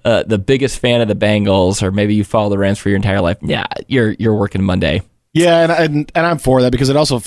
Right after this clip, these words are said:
Speaker 2: gives you a sense of community. Like, we all stayed up too late the night before.
Speaker 1: <laughs>
Speaker 2: We all had too much to drink. Everybody
Speaker 1: We're all a little hungover.
Speaker 2: Yeah, moving a little slow, but, uh, no, I'm excited for the game, and it's also gonna be nice to, to break open some craft beer later. You got any special drinking plans for the Super Bowl?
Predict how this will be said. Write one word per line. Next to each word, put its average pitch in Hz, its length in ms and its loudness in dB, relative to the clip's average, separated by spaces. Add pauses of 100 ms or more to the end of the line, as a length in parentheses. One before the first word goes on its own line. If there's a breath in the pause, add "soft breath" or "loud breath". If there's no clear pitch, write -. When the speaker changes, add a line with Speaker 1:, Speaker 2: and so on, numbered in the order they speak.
Speaker 2:
gives 131 160 0
you 127 80 2
a 117 60 2
sense 127 200 -2
of 110 60 -6
community. 123 400 2
Like, 110 160 -2
we 120 140 2
all 147 260 4
stayed 113 300 0
up 98 140 -6
too 110 180 2
late 101 180 2
the 98 80 -2
night 101 140 2
before. 113 440 0
Speaker 1:
<laughs> - 0 -
Speaker 2:
We - 140 2
all 147 320 4
had 117 220 0
too 131 100 4
much 110 240 0
to 107 80 -2
drink. 98 300 0
Everybody 135 500 4
Speaker 1:
We're 113 60 4
all 240 220 4
a - 20 4
little 110 180 2
hungover. 113 540 2
Speaker 2:
Yeah, 240 320 2
moving 190 200 2
a 180 40 2
little 175 200 4
slow, 151 380 2
but, 131 340 -2
uh, 120 220 2
no, 202 140 2
I'm 170 60 2
excited 208 240 0
for 185 60 -6
the 160 60 0
game, 156 240 0
and 147 40 2
it's - 120 -2
also 151 220 0
gonna 143 100 2
be 135 80 2
nice 135 200 2
to, 117 200 2
to - 160 -2
break 127 220 0
open 120 160 0
some 107 120 -4
craft 123 320 -2
beer 127 200 2
later. 123 160 4
You 123 60 4
got 143 80 2
any 135 80 2
special 135 280 0
drinking 123 320 -2
plans 131 260 2
for - 60 -8
the 120 80 -4
Super 135 240 -2
Bowl? 135 260 2